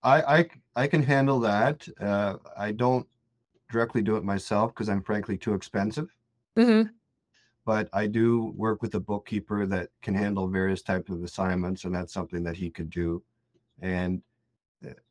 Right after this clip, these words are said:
Speaker 1: it's a good idea, at least starting out, for the clients to do it maybe for a year or two, just to get some famili-, familiarity with the file.
Speaker 2: Mm-hmm.
Speaker 1: But it's not something they have to do on an ongoing basis, and especially if they're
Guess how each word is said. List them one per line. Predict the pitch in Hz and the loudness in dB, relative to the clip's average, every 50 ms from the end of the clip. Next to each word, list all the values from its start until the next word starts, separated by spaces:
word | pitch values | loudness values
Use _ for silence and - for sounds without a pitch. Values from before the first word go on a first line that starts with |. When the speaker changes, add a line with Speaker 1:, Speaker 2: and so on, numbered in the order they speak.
| _ _ _ | _ _ _
Speaker 1:
it's | - 104 - | -12 -10 -8
a | - | -6
good | 127 165 165 175 | -2 0 2 4
idea, | 165 147 127 110 113 113 113 113 113 113 113 113 110 - _ _ _ _ _ _ _ _ _ _ _ _ _ _ _ _ _ _ _ _ _ _ _ _ _ _ _ _ _ _ _ _ | 4 4 4 2 2 2 2 2 2 2 2 0 -2 -6 _ _ _ _ _ _ _ _ _ _ _ _ _ _ _ _ _ _ _ _ _ _ _ _ _ _ _ _ _ _ _ _
at | - - | -10 -6
least | 98 107 110 107 | -4 -2 -2 -4
starting | - - - 113 110 107 107 107 | -4 -2 0 0 0 2 0 0
out, | 110 107 107 107 110 - _ _ _ _ _ _ | 0 0 0 -2 -4 -8 _ _ _ _ _ _
for | - - 92 | -10 -8 -6
the | 95 | -6
clients | 90 - 110 104 104 107 98 - | -4 -2 -2 -2 -2 -2 -4 -8
to | - 107 | -8 -4
do | 104 104 110 | -2 -2 -2
it | 107 - _ _ _ - | -2 -4 _ _ _ -10
maybe | 101 101 98 98 101 | -6 -4 -4 -4 -4
for | - - 95 90 | -4 -2 -2 0
a | |
year | 92 98 98 101 107 | 0 2 2 2 0
or | 113 | 0
two, | 113 - - 117 117 123 123 123 - _ _ - | -2 -2 0 2 2 2 0 0 -4 _ _ -12
just | - 110 - - | -12 -10 -10 -6
to | |
get | 104 110 90 - | -6 -6 -6 -4
some | - 107 101 | -4 -6 -6
famili-, | - - 98 98 98 101 101 104 101 - - _ _ _ _ | -4 -2 0 0 0 0 -2 -2 -4 -8 -10 _ _ _ _
familiarity | - - 98 104 107 104 104 101 90 82 87 95 98 98 104 117 - - 120 120 | -6 -4 -2 -2 0 -2 -2 -2 -2 -2 -2 -2 0 0 0 -2 -2 0 -2 0
with | 113 120 127 123 - | 0 0 -2 -2 -4
the | - | -10
file. | - - 110 110 113 117 120 - | -8 -4 0 0 2 4 4 4
Speaker 2:
Mm-hmm. | 214 214 202 196 185 - _ _ _ _ _ _ _ _ _ _ _ _ _ _ - | 2 2 0 -4 -8 -12 _ _ _ _ _ _ _ _ _ _ _ _ _ _ -12
Speaker 1:
But | 104 110 104 | -6 -6 -4
it's | 104 98 - | -4 -4 0
not | 123 123 120 117 | 0 0 2 2
something | - 120 110 104 107 | 0 0 0 0 0
they | 107 | 0
have | 104 104 104 | 0 -2 -2
to | - 110 | -4 -4
do | 107 104 | -2 0
on | 101 | 0
an | 101 | 0
ongoing | 98 95 95 98 95 92 98 95 95 92 | 0 0 0 0 0 -2 -2 -2 -2 -2
basis, | 85 98 98 98 95 - 113 - - | -2 -2 -2 -2 -2 -4 -6 -6 -4
and | 98 | -6
especially | 92 - - 123 120 123 - - 113 107 92 80 | -6 -4 -2 -2 -2 -2 -2 -2 -2 -2 -2 -4
if | 95 101 92 - - | -6 -8 -8 -6 -4
they're | 101 98 98 98 95 95 92 | -2 0 0 0 0 -2 -2